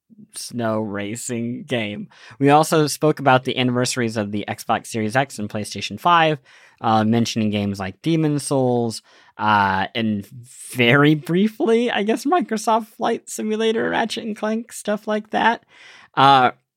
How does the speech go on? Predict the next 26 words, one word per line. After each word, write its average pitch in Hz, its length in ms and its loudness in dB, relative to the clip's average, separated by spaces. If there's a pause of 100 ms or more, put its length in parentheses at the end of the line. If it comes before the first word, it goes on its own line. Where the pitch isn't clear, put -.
we 139 160 4
also 151 420 4
spoke 139 480 0
about, 110 560 2
uh, 101 300 0
the 107 100 -8
French - 420 -4
Dispatch 170 720 0 (100)
and 120 100 -6
Unpacking, 143 720 -4 (360)
and 107 440 -2
got 107 220 0
a 98 40 -6
few 117 200 -2
shout-outs 113 500 2
for 110 140 -10
stuff 104 300 -4
like 120 200 -4
Portal 113 640 -4
and 104 340 -4
Nintendo 107 400 -6
games 98 320 -10
like 101 160 -12
Mario 98 460 -6
Kart. - 420 -16 (540)
Uh, 107 1000 2